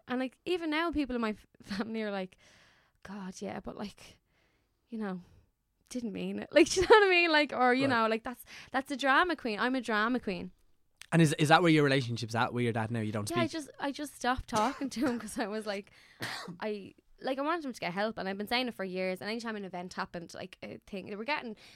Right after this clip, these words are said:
Speaker 1: less and, like, f-, few and far between. And then the last time it happened, I was like, I was in work, and I get this, like, it, this is a, a con-, like, a constant in my life since I was a kid of getting a phone call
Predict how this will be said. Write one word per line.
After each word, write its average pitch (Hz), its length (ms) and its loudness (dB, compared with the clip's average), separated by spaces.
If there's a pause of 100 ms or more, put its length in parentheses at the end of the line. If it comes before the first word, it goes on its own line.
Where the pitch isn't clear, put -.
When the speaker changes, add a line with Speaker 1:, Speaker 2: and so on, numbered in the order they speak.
(300)
Speaker 1:
less - 320 -4
and, 233 180 -6
like, 220 120 -4
f-, - 180 -20 (100)
few 277 340 -6
and 208 100 -10
far 202 180 -2
between. 196 420 -14 (1000)
And 226 160 0
then 208 200 -2
the 214 100 -6
last 214 320 4
time 202 160 -4
it 185 40 -4
happened, 226 460 -4
I 214 100 -2
was 208 140 -6
like, 190 240 -4 (160)
I 208 100 -2
was 202 140 -4
in 190 120 -6
work, 190 280 -4
and 196 100 -6
I - 20 -8
get 196 140 -10
this, - 220 -14
like, 190 220 -10
it, 208 100 -12 (220)
this 240 200 -4
is 220 160 -12
a, 185 220 -6 (240)
a 180 220 -8 (360)
con-, 226 400 -4
like, - 200 -14
a 180 60 -14
constant 226 460 -8
in 190 80 -10
my 180 100 -8
life 185 280 -8
since 190 160 -14
I 185 60 -12
was 180 100 -16
a 180 40 -16
kid 185 220 -14
of 185 100 -16
getting - 180 -14
a - 40 -16
phone 190 300 -10
call 170 280 -12